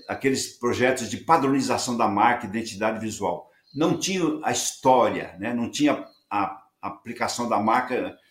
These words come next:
em todos os seus sentidos. E eu passei a me interessar,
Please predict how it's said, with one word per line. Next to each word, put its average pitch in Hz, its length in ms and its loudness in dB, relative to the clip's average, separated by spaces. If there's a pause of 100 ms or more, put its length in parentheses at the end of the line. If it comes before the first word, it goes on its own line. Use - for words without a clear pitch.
(140)
em 104 140 -8
todos 123 280 2
os - 60 0
seus 123 200 0
sentidos. - 720 -8 (500)
E 131 80 6
eu 170 540 4
passei 156 340 2
a - 20 6
me 147 80 4
interessar, 127 920 0